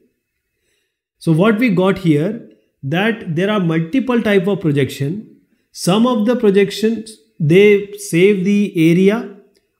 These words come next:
but they don't sa-, save the shape and size and direction. Because that projection, if you measure the area, that measure, the area will be exactly same as the real world, real globe, real earth. But some, some, uh,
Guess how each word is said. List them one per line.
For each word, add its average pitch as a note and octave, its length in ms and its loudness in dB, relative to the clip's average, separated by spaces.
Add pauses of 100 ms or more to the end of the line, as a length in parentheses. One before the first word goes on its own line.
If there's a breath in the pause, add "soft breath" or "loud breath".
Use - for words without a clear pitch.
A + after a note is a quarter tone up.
but E3+ 220 0
they F#3+ 120 6
don't G#3+ 400 2
sa-, F3 680 -6
save E3+ 340 0
the F#3 100 0
shape F3+ 400 2
and F#3+ 160 0
size D#3+ 280 -2
and E3 120 0
direction. A2+ 480 -6 (880)
Because E3 260 4
that F#3 180 0
projection, G3 360 0
if F#3+ 140 2
you G3 380 2
measure D3+ 280 0
the G3 120 2
area, F#3+ 320 4
that F3+ 200 -2
measure, F3 280 0
the E3+ 520 0
area F3+ 200 4
will F#3+ 120 2
be G3 120 2
exactly D#3 400 0
same G3 520 -2
as E3 280 -2
the G3+ 100 4
real F3+ 420 4
world, D3+ 380 2 (200)
real E3+ 500 2
globe, D3 380 2
real D#3+ 200 4
earth. B2+ 260 -2 (1160)
But - 480 -2
some, A3+ 680 -2
some, G3+ 440 -2
uh, G3+ 440 0